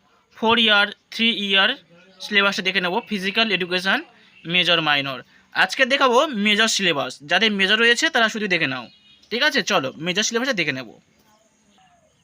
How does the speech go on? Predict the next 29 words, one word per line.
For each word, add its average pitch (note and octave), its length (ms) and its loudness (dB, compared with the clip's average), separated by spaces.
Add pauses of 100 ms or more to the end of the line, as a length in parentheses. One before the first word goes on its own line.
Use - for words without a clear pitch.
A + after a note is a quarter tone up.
(220)
দেখো F3+ 260 0 (1200)
সিলেবাস C4+ 540 2
মেজর, F#3+ 460 2 (720)
আরে F#3+ 180 0 (180)
মেজর A3 300 4
সিলেবাসে C#4 520 2 (240)
কী B3 160 0
রয়েছে A#3+ 340 2 (120)
একটু A3+ 140 -2
দেখে G#3 240 0
নাও। F3+ 200 2 (720)
তোমাদের B3 340 2
চারটে G#3 320 2
ইউনিট A3+ 300 4
রয়েছে, D3 320 0 (720)
চারটে A3 460 0 (140)
ইউনিটে B3+ 300 4
কী B3 120 -4
করতে A#3+ 340 0
হবে A#3+ 200 4
একটু B3+ 160 -4
দেখে G#3+ 160 0
নাও। A3 140 2
শারীরশিক্ষা, A3 560 0
সংজ্ঞা, G3+ 360 2 (200)
অর্থ, G3+ 200 0 (220)
শ্রেণীবিভাগ, G3+ 480 -2 (360)
এইগুলো G#3 340 2
তোমাদের A#3+ 260 2